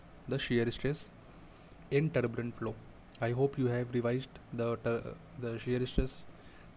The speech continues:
derivation for laminar flow, which I have told you the formula.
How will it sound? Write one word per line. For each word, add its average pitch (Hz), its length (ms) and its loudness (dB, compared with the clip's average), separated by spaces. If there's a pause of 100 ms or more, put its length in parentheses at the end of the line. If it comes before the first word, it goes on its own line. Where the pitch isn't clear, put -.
derivation 117 480 2
for 127 160 0
laminar 113 480 0
flow, 139 200 -2 (180)
which 117 220 -2
I 120 100 0
have 117 180 -2
told 117 240 2
you 147 100 0 (240)
the 107 80 0
formula. 117 360 2